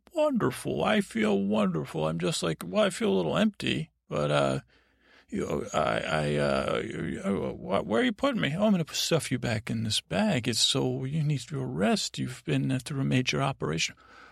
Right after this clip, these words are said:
"Well, I was, I was wondering what was inside me there. I was, I, what, what was, I know, I thought we were gonna talk. I like you, I like you." "Oh, I, I like you too, leather pu-, letter puppet man, but you have to go back into big s-, look at your friends,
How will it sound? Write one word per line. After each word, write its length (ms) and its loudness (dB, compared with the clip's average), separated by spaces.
"Well, 160 4
I 60 2
was, 340 2
I 40 4
was 120 -4
wondering 440 2
what 120 2
was 140 0
inside 520 2
me 160 0
there. 280 2
I 20 0
was, 340 0
I, 140 2
what, 400 -2
what 280 -6
was, 220 -6
I 180 -2
know, 180 -2
I 100 2
thought 220 -2
we 140 2
were 40 4
gonna 200 -4
talk. 460 2
I 60 -2
like 400 -2
you, 160 -6
I 80 2
like 380 0
you." 220 0
"Oh, 180 4
I, 360 4
I 20 4
like 400 0
you 180 -4
too, 340 2
leather 400 4
pu-, 200 -4
letter 340 2
puppet 440 -4
man, 460 0
but 180 -2
you 260 2
have 220 2
to 100 -4
go 160 -2
back 280 0
into 180 0
big 240 -2
s-, 140 2
look 240 0
at 100 4
your 140 -4
friends, 440 -2